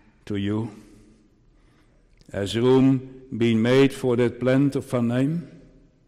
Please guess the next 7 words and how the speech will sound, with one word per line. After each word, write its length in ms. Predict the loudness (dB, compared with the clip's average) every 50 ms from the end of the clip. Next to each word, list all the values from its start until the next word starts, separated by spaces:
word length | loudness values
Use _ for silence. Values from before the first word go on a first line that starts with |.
| _ _ _ _ _ _ _ _ _ _ _ _ _ -12 -10
Can 140 | -8 -6
you 160 | -6 -4 -4 -4
know 280 | -4 -2 -2 -2 -2
him? 340 | -2 -4 -4 -4 -6 -10 -14 -20 -20 -20 -20 -20 _ _ _ _ _ _ _ _ _ _ _ _ _ _ _ _ _ _ _ _
Yes, 460 | -4 0 0 0 0 -2 -6 -12 -16 -18 -20 -20 -20 -20 _ _ -20 _
he 200 | -8 -4 -4 -4
been 640 | 0 2 2 4 4 4 4 2 0 -2 -6 -12 -12